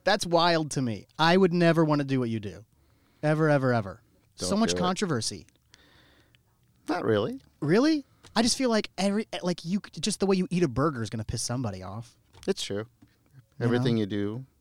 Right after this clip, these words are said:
Speaker 2: you know, you could be criticized for it, but,
Speaker 1: Yeah.
Speaker 2: uh,
Speaker 1: But
Speaker 2: at
Speaker 1: you're
Speaker 2: some
Speaker 1: loving
Speaker 2: point
Speaker 1: it.
Speaker 2: you have to stop worrying about that and just do what you do and
Speaker 1: Right. And you
Speaker 2: let the, the results speak for themselves.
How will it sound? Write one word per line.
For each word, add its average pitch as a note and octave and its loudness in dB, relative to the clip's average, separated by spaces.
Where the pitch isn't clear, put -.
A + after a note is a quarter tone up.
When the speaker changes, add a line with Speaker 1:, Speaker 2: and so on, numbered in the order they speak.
Speaker 2:
you G#2+ -12
know, G2+ -6
you F#2+ -8
could F#2 -6
be F#2+ -6
criticized G2+ -4
for G#2 -8
it, C3 -12
but, - -4
Speaker 1:
Yeah. C3 -2
Speaker 2:
uh, G2+ -4
Speaker 1:
But C#3 -4
Speaker 2:
at C#3+ -2
Speaker 1:
you're D3 0
Speaker 2:
some C3+ 4
Speaker 1:
loving B2 2
Speaker 2:
point A#2+ 4
Speaker 1:
it. A#2 4
Speaker 2:
you A#2 4
have A2+ 4
to A2+ -4
stop A2+ 0
worrying G#2+ 2
about F#2+ -6
that B2+ -4
and - -8
just G#2 -6
do B2+ 0
what B2+ -2
you A#2 -6
do A2+ -4
and - -4
Speaker 1:
Right. A#2+ -4
And D#3+ 0
you G#3+ 6
Speaker 2:
let C3+ 8
the, A#2 4
the A#2+ 2
results A2+ -2
speak - -8
for A#2+ -2
themselves. - -6